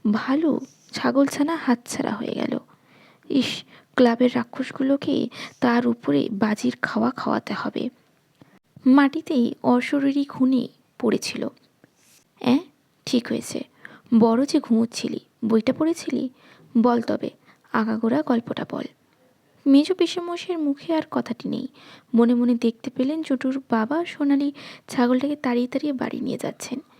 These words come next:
সারা রাত ঘুম লাগিয়েছেন, স্বপ্ন দেখেছেন, তার উপযুক্ত সাজা তো হবেই। লজ্জায় দুঃখে মাথা নিচু করতেই চোখে পড়ল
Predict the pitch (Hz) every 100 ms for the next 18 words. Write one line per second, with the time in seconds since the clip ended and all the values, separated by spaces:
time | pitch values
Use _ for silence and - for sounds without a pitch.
0 | - - - - - 254 240 247 277 196
1 | - - 226 208 202 - - - 214 240
2 | - _ _ _ _ - - 240 233 208
3 | 180 - - 175 254 _ _ _ _ _
4 | _ - 294 285 277 294 311 - - 233
5 | 185 - - 226 233 - 196 190 180 -
6 | - _ _ _ _ _ _ _ _ _
7 | - 285 277 277 - 320 254 226 226 220
8 | - 294 277 240 233 220 226 - 214 220
9 | 277 285 277 269 - 302 269 180